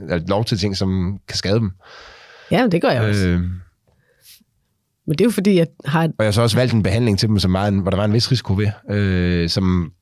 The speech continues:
Speaker 1: altså, i vidt omfang var æstetiske grunde, ikke? Der er selvfølgelig også det der med, at det er nemmere at finde sko i fremtiden, ikke? Men, øh,
Speaker 2: Hmm.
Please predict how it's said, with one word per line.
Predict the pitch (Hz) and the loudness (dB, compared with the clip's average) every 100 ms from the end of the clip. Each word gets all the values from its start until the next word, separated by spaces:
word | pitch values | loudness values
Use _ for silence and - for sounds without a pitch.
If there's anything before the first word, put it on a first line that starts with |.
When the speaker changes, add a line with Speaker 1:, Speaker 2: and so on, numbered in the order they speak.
| _ _ _ _ _ - - - - - - | _ _ _ _ _ -20 -20 -20 -20 -18 -10
Speaker 1:
altså, | - | -6
i | 80 | -2
vidt | 131 | 0
omfang | 165 117 82 | 0 -2 -2
var | 82 73 | -2 -4
æstetiske | - 104 85 - | -2 -2 -2 -4
grunde, | 92 87 117 | -4 -2 0
ikke? | 120 | -2
Der | - | -4
er | |
selvfølgelig | 78 | -6
også | 85 | -4
det | 95 | -2
der | 90 | -2
med, | |
at | 87 | -2
det | |
er | 87 | 0
nemmere | 95 | 0
at | 92 | 0
finde | 90 | -2
sko | - 101 90 - | -4 -4 -6 -4
i | 87 | -4
fremtiden, | - 90 87 95 | -2 -6 -4 -4
ikke? | 120 - | -2 -2
Men, | 95 87 | -2 -2
øh, | 170 170 175 | 0 0 0
Speaker 2:
Hmm. | 151 | 0